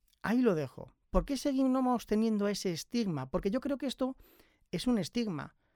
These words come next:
Nos estamos haciendo de menos a nosotros mismos. No, no, solo somos podcast. ¿Cómo que solo somos podcast? Perdona.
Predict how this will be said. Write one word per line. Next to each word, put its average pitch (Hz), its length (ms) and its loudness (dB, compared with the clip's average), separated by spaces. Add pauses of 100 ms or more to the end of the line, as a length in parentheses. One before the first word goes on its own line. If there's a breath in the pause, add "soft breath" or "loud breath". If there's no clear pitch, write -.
(260)
Nos 190 220 2
estamos 233 380 -2
haciendo 247 380 0
de 175 100 -2
menos 180 420 0
a 165 60 -4
nosotros 165 400 -4
mismos. 143 540 -4 (440 soft breath)
No, 185 120 4
no, 202 280 2 (440)
solo 233 340 4
somos 170 360 0
podcast. - 520 -2
¿Cómo 254 200 4
que 233 140 -2
solo 185 520 0
somos 156 400 0
podcast? 160 400 -8
Perdona. 160 440 -2